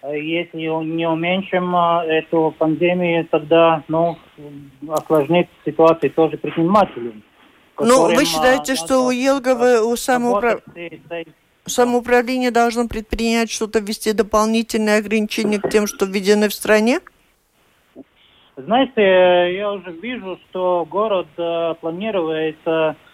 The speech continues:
Speaker 1: разные мероприятия, даже, э, День города, э, планирует, э,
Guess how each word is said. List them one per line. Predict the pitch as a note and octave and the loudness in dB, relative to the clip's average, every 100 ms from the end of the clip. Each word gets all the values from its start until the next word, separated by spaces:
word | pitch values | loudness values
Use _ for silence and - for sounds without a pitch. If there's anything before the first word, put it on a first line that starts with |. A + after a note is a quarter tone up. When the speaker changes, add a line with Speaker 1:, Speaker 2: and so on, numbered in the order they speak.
| _ _ | _ _
Speaker 1:
разные | C#3+ D#3 F#3 E3 E3+ E3 D#3 D3+ | -6 0 0 0 -4 -4 -2 -4
мероприятия, | D#3 F3+ E3+ - E3+ G#3+ A3+ - E3+ D#3+ | 0 2 0 0 0 2 2 -2 -4 -4
даже, | D3 E3 D#3+ E3 E3 D#3 D3+ | 0 0 2 2 4 2 0
э, | D3 C#3+ C#3 C3+ - - - | -2 -8 -10 -14 -20 -20 -2
День | F#3+ F#3+ C#3+ | 0 2 2
города, | F#3+ A3+ G3+ E3 E3+ D#3 D#3 | 4 4 4 2 0 0 -6
э, | D#3+ D3+ D3+ C#3 - - _ _ - | -8 -6 -8 -10 -20 -20 _ _ -4
планирует, | D#3 E3+ G3 F#3 E3 D#3 D#3 _ - - | -2 0 2 2 2 2 -2 _ -20 -20
э, | - | -12